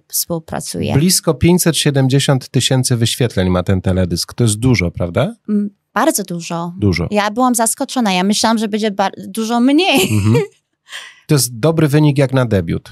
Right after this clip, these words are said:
Speaker 2: bo to twoja pierwsza piosenka, którą puściłaś w świat.
Speaker 1: Tak.
Speaker 2: Do sieci.
Speaker 1: Tak.
Speaker 2: E, powiedz mi, niedawno,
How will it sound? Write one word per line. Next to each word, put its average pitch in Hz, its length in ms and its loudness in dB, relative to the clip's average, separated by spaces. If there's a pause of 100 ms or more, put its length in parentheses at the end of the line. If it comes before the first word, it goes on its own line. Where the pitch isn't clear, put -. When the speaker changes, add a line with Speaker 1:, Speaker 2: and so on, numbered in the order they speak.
Speaker 2:
bo 113 120 0
to 135 120 -2
twoja 147 300 0
pierwsza 143 400 0
piosenka, 139 460 0
którą 127 300 0 (120)
puściłaś 123 600 -2
w - 80 -8
świat. - 440 -2 (280)
Speaker 1:
Tak. 185 320 -6 (280)
Speaker 2:
Do - 120 0
sieci. - 260 -2
Speaker 1:
Tak. 92 220 -8 (480)
Speaker 2:
E, 113 200 2
powiedz 202 320 0
mi, 175 100 6
niedawno, 165 600 2